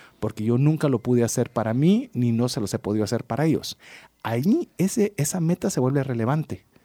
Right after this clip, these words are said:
El día que usted entra a la zapatería, el día que usted compra los zapatos nuevos para su hijo, esa sensación es importante, no por haber cumplido una, una meta, sino porque para usted ese momento era relevante. Y esa es la importancia de conseguir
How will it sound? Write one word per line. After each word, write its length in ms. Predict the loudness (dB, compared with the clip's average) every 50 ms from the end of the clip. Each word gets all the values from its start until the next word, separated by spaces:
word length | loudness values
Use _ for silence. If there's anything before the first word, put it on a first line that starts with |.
| _ _ -20 _ _ _
El 220 | -4 -2 -2 0 2
día 200 | 2 2 2 2
que 80 | 0
usted 160 | -6 -6 -6 -4
entra 140 | -4 -2
a 40 | -2
la 80 | -2 -2
zapatería, 600 | -2 -2 -4 -2 0 0 0 2 0 -2 -4 -10 _
el 220 | -16 -16 -16 -12 -8
día 200 | -6 -4 -4 -6
que 100 | -8 -12
usted 180 | -12 -12 -12 -10 -4
compra 420 | -2 -2 -2 -2 -2 -4 -2 -2
los 120 | -4 -4
zapatos 380 | -8 -8 -8 -8 -6 -6 -6 -6
nuevos 260 | -4 -2 -2 -2 -4
para 220 | -4 -6 -8 -6 -4
su 120 | -2 0
hijo, 280 | 0 0 0 -4 -6 -8 -10 -18 -20 -20 -20 -20 _ _ _
esa 280 | 2 2 2 2 2 0
sensación 920 | 2 4 4 4 4 2 0 -2 -2 -4 -2 -2 2 4 4 4 4 2 -2 _ _ _
es 220 | -4 -2 -2 0
importante, 680 | -2 -2 0 -2 -2 -2 0 0 2 2 2 2 0 0
no 260 | 0 0 0 0 0
por 200 | 2 0 0 2
haber 240 | 4 4 4 4 4
cumplido 440 | 0 -2 0 2 4 6 6 6 6
una, 160 | 4 2 0
una 220 | 2 2 2 4
meta, 380 | 6 6 4 4 2 -6 -12 -14 _ -20 -20 -20 _
sino 240 | -8 -4 -2 -2 -2
porque 240 | -4 -6 -6 -8 -6
para 300 | -6 -4 -4 -2 -2 -4
usted 480 | -4 -6 0 4 4 6 6 4 0 -6 -14 _ _ _
ese 360 | 2 4 4 4 4 2 2 0
momento 580 | 2 2 2 2 2 2 2 0 -2 -4 -4 -2
era 220 | 0 2 2 2
relevante. 480 | 0 0 0 4 6 6 6 4 4 0
Y 40 | 0
esa 140 | 2 4 6
es 40 |
la 60 | 6 6
importancia 480 | 6 4 0 0 2 2 2 4 4
de 40 | 2
conseguir 420 | 2 2 2 4 4 4 4 4